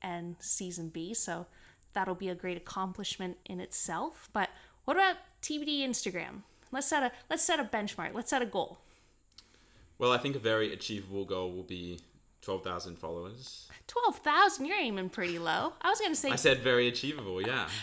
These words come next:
Speaker 1: Okay, well, let's do that within the next couple months. But I reckon twenty K by the end of the year.
Speaker 2: Yeah, if we're thinking about very ambitious goals,
Speaker 1: Mm-hmm.
Speaker 2: yes.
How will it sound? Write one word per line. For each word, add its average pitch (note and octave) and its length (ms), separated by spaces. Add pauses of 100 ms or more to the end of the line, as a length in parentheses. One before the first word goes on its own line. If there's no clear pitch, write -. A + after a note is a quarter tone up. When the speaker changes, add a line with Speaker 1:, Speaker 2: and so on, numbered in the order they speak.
(120)
Speaker 1:
Okay, D#4 260
well, A3+ 220
let's C#4 300
do C#4 200
that A#3+ 240
within A3 280
the G#3 40
next G#3 280
couple G3+ 260
months. A#3 320
But G#3+ 200 (280)
I F4+ 200
reckon A#3 460 (240)
twenty D4 360
K A3+ 320
by F3+ 180
the F3+ 160
end E3+ 180
of D#3+ 60
the E3 80
year. D3 200 (560)
Speaker 2:
Yeah, B2 140
if A#2+ 200
we're C3 80
thinking C3 580
about G2+ 460 (600)
very G2 640 (560)
ambitious G#2 440
goals, - 420
Speaker 1:
Mm-hmm. G2+ 220
Speaker 2:
yes. - 200